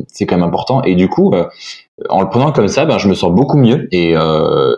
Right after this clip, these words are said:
et du coup, voilà. Après, je pense que quand t'es seul dans un quinze mètres carrés et que t'as un Velux, tu vois, c'est aussi un autre, un, un autre genre, quoi.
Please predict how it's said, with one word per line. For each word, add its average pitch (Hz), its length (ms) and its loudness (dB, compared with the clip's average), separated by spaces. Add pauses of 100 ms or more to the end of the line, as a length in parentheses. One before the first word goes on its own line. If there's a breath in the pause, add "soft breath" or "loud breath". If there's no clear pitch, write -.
et 87 100 0
du - 140 -10
coup, - 160 -4
voilà. 92 380 -2
Après, 127 240 0
je 127 80 -4
pense 123 180 -2
que 95 240 0 (640 loud breath)
quand - 140 0
t'es 113 120 0
seul 113 380 2 (160)
dans 85 240 0
un 90 80 -2
quinze 104 200 0
mètres 104 180 0
carrés 107 420 2
et 90 80 0
que - 80 -12
t'as 87 240 0
un 98 100 0
Velux, 107 280 2 (720)
tu - 120 -6
vois, 98 360 0
c'est - 260 -2
aussi 90 380 2
un 98 140 0
autre, 104 180 0
un, 98 220 0
un 95 120 2
autre 98 120 0
genre, 101 260 -2
quoi. - 200 -8